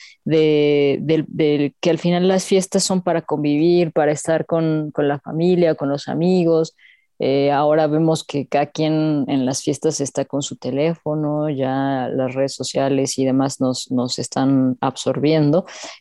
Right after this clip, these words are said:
y, y hemos perdido ese significado en realidad de, "Ah, bueno, pues le tengo, es, no voy a ir a la fiesta porque le tengo que llevar regalo". Y, y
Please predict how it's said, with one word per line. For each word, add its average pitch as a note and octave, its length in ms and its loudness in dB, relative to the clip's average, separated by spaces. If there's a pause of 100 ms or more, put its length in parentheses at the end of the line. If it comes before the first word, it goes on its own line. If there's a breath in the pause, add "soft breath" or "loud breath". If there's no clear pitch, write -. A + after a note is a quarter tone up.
y, C#3 480 2
y D3+ 500 4
hemos G3 260 4
perdido D#3+ 500 2
ese D#3+ 300 2
significado C#3 1000 0
en D3 80 2
realidad C3 520 2
de, B2 180 2
"Ah, G3 220 2
bueno, G3+ 260 2
pues E3 260 -2
le C#3+ 120 2
tengo, D#3+ 280 0
es, - 260 -2
no E3+ 220 2
voy A#3+ 140 4
a A#3 60 4
ir G3+ 80 2
a E3+ 40 4
la D3+ 120 2
fiesta E3 220 0
porque D#3+ 220 0
le C3+ 80 4
tengo D3+ 260 0
que D3 140 2
llevar C3 320 2
regalo". C3+ 480 0 (500 loud breath)
Y, C#3+ 520 2
y C3+ 260 2